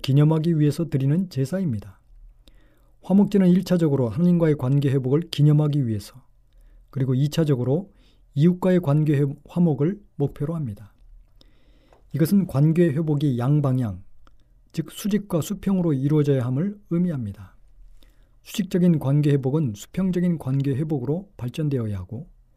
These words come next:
수평적인 관계 회복은 하나님과의 관계 회복을 전제로 하는 것입니다. 화목제를 드리고 난 후에 제물을 함께 먹는 것은 관계가 회복되었음에 대한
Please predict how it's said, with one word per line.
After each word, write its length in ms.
수평적인 580
관계 320
회복은 480
하나님과의 540
관계 320
회복을 440
전제로 360
하는 140
것입니다. 460
화목제를 520
드리고 260
난 180
후에 400
제물을 380
함께 260
먹는 320
것은 380
관계가 580
회복되었음에 600
대한 340